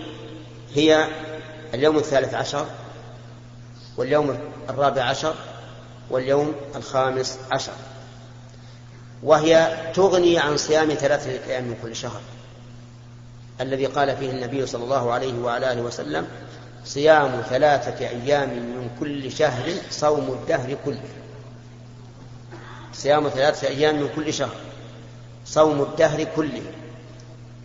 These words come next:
لأن الحسنة بعشر أمثالها، فثلاثة أيام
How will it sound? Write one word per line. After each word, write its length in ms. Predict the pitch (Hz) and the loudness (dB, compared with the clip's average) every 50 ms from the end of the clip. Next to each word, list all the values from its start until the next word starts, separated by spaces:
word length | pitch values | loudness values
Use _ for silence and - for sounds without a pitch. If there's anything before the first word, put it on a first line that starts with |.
| - | -2
لأن 340 | 127 135 120 151 151 151 151 | 0 2 4 4 4 4 2
الحسنة 500 | 147 - - - 165 170 - 165 156 147 | 2 0 2 2 2 4 4 4 2 2
بعشر 400 | 143 147 143 160 151 - 139 143 | 2 4 2 2 2 0 0 -2
أمثالها، 520 | 135 127 131 131 127 123 127 135 151 170 - - - - - - - - - - - - - - - - - - | -2 0 0 0 0 0 0 -2 -2 -2 -4 -8 -12 -14 -14 -16 -16 -16 -16 -18 -18 -18 -18 -18 -18 -18 -12 -6
فثلاثة 520 | - 131 143 151 160 165 - - - - 135 | -4 2 4 8 8 6 6 4 -2 0 0
أيام 420 | 135 139 139 143 151 165 185 - | 0 2 2 4 4 4 2 -2